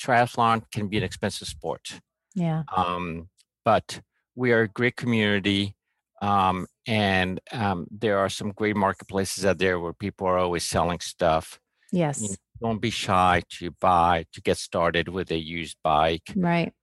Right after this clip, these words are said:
Speaker 1: uh, some used equipment, a used
Speaker 2: Mm-hmm.
Speaker 1: kicker, uh, and so on.
Speaker 2: Yeah.
Speaker 1: Um, because, y-, um, you know, um, depending on your budget,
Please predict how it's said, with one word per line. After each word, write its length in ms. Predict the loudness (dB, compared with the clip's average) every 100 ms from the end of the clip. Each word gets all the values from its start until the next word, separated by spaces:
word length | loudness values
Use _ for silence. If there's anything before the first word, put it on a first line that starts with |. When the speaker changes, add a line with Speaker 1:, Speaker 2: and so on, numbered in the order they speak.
| -4
Speaker 1:
uh, 160 | -2
some 260 | -4 -8 -6
used 240 | -6 -6
equipment, 640 | -8 -6 -8 -4 -4 -4 -8
a 40 |
used 280 | -8 -6 0
Speaker 2:
Mm-hmm. 280 | 4 6 6
Speaker 1:
kicker, 280 | 4 0 -8 _ _ _ -6
uh, 160 | -6 -6
and 160 | -8
so 240 | -8 -6 -2
on. 280 | -2 -4 -8 -20 -4
Speaker 2:
Yeah. 300 | 0 2 2
Speaker 1:
Um, 280 | 0 -4 -14 -16
because, 500 | -16 -6 -6 -6 -12
y-, 180 | -8 -6
um, 180 | -6 -10
you 80 | -6
know, 280 | -2 -2 -4 _ -20 -20 _ _
um, 580 | -2 2 2 0 -4 -10 -16 -12
depending 440 | -10 -4 -2 0
on 120 | 0 0
your 100 | 0
budget, 680 | 2 2 0 -2 -4 -12